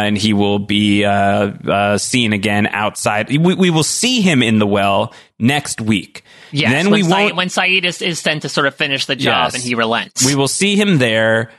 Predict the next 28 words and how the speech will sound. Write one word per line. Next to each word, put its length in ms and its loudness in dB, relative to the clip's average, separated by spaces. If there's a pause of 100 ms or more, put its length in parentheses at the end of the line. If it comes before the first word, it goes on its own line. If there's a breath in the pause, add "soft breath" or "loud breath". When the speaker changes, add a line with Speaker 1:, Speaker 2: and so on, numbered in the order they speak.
(160 loud breath)
Speaker 1:
We 160 2
will 120 2
not 320 0
see 200 2
him 140 2
in 80 2
The 60 -2
Candidate, 760 0
uh, 420 0
outside 460 -2
of 100 -4
the 80 -6
Sideways. 640 0
We 80 2
will 120 2
not 220 -2
see 220 0
him 420 2
in, 460 -2
uh, 200 0
What 160 0
They 100 0
Died 300 -2
For 180 0
outside 360 -2
of 60 -4
the 60 -10
Sideways. 680 0